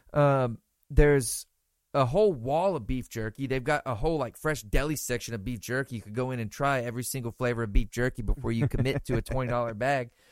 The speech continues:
Speaker 1: Okay.
Speaker 2: It's
Speaker 1: Then
Speaker 2: a
Speaker 1: they
Speaker 2: good
Speaker 1: got,
Speaker 2: bag, though.
Speaker 1: then they've got in the middle, there was, like, all these people, like, cooking smoked brisket
Speaker 2: And they're
Speaker 1: sh-,
Speaker 2: singing
Speaker 1: just,
Speaker 2: and
Speaker 1: they were
Speaker 2: just
Speaker 1: singing, wearing
Speaker 2: screaming and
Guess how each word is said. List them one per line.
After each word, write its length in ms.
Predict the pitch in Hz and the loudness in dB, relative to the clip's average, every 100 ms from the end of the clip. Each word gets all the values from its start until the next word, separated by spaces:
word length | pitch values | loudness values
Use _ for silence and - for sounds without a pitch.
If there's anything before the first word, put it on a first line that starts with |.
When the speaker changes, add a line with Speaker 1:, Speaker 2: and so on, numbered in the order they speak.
| _ _ - | _ _ -8
Speaker 1:
Okay. 360 | 117 143 139 - - | 0 0 0 -4 -2
Speaker 2:
It's 80 | |
Speaker 1:
Then 100 | 135 | 4
Speaker 2:
a 20 | 156 | 6
Speaker 1:
they 100 | 156 | 6
Speaker 2:
good 40 | |
Speaker 1:
got, 140 | 156 143 | 6 4
Speaker 2:
bag, 280 | 127 123 107 | 0 -2 -4
though. 180 | 95 107 | 0 4
Speaker 1:
then 120 | 170 | 6
they've 120 | 180 | 6
got 120 | 175 | 4
in 40 | 156 | 4
the 80 | 131 | 4
middle, 320 | 147 190 190 | 6 6 6
there 100 | 160 | 4
was, 120 | 139 | 2
like, 160 | 127 127 | -2 -2
all 80 | 151 | -2
these 140 | 143 | -2
people, 440 | - 170 160 170 165 | -2 -4 -2 0 0
like, 220 | 127 - _ _ _ _ - - | 0 -4 _ _ _ _ -20 0
cooking 420 | - 190 - 110 - | 4 4 2 -4 -6
smoked 440 | - - 175 196 120 | -4 2 4 4 0
brisket 540 | 107 147 190 - 170 | 2 4 4 4 0
Speaker 2:
And 100 | 131 | 0
they're 80 | 135 | 0
Speaker 1:
sh-, 60 | 113 | 0
Speaker 2:
singing 480 | - - 127 143 160 | 0 0 0 0 0
Speaker 1:
just, 260 | 175 180 | 0 -4
Speaker 2:
and 220 | 180 202 190 | -4 0 2
Speaker 1:
they 80 | |
were 100 | 196 175 | 2 2
Speaker 2:
just 140 | - | 2
Speaker 1:
singing, 360 | - 247 277 240 | 4 4 4 4
wearing 280 | 226 196 | 4 2
Speaker 2:
screaming 80 | |
and 20 | 185 | 2